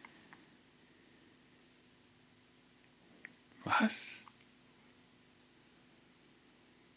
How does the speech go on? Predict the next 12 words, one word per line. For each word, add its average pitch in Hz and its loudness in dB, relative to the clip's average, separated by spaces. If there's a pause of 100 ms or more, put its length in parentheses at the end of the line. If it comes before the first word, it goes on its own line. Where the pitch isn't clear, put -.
(2250)
An - 12
Takeshis - 12
Castle? 113 12 (1300)
Nein, 92 12 (200)
das - 12
ist - 12
doch 92 12
nicht 92 12
an 92 12
Takeshis - 12
Castle 127 12
angelehnt. 98 12